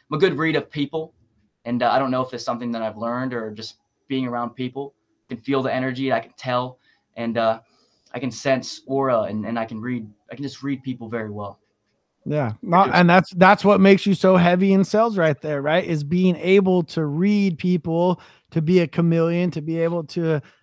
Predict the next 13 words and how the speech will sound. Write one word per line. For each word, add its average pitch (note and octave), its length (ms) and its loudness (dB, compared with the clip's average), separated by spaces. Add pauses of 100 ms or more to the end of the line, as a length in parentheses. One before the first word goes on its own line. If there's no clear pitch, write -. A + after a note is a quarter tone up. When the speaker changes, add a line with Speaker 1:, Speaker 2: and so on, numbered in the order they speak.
(120)
Speaker 2:
adapt E3 580 -4
quick. G#3+ 540 2 (440)
So, G#3+ 480 0
you G3 140 -4
know, F#3 160 0
I E3 200 -2
love G#3+ 380 -4
everything F#3 540 -8
that E3+ 140 -6
you're C#3+ 120 -10
talking D#3 480 -4
about C#3+ 460 -4
and, C3+ 360 -4